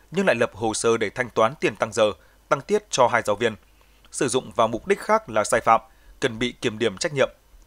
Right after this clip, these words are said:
Ngoài ra, tháng tám năm hai không hai mươi hai, ông Trần Văn Tĩnh đã bán cây xanh trong khuôn viên trường cho ông Vũ Đình Hiệp, trú thành phố Pleiku, tỉnh Gia Lai,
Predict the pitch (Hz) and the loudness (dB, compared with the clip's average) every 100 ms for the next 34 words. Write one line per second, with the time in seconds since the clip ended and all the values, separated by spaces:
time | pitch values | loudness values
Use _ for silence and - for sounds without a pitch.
0 | _ - _ _ 127 120 120 117 110 107 | _ -20 _ _ 4 4 4 0 -2 0
1 | 110 143 165 120 113 117 - 113 117 110 | 0 0 -2 -2 0 -2 -2 -2 -2 2
2 | 113 110 - _ - - - 170 147 117 | 2 2 0 _ -20 -8 -4 -2 -2 -2
3 | 127 - 127 185 - 139 151 131 117 - | -2 -2 -6 -6 -4 0 2 2 0 0
4 | 131 127 117 107 120 127 110 117 - 113 | -4 -2 -4 -6 -6 -6 -4 -4 -2 -4
5 | 104 - 127 117 113 104 160 190 110 110 | -4 -2 0 0 -2 -4 -4 -4 -2 -2
6 | - _ - _ - 127 147 190 117 - | -2 _ -20 _ -4 -2 -2 -6 -6 -4
7 | 120 120 117 123 117 131 98 107 110 | -2 0 -2 -2 -4 -4 -2 4 4